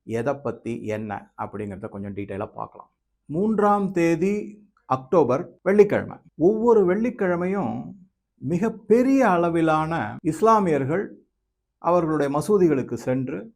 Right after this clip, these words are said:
படி நமாஸ், அதாவது ஒரு சிறப்பான நமாஸ் என்ற வழிபாட்டு முறையை கையாளுவாங்க. அதை செய்வாங்க.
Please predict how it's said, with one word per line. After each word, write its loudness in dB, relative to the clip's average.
படி 2
நமாஸ், -2
அதாவது -4
ஒரு -4
சிறப்பான 0
நமாஸ் 4
என்ற -2
வழிபாட்டு 0
முறையை -6
கையாளுவாங்க. -6
அதை -2
செய்வாங்க. 0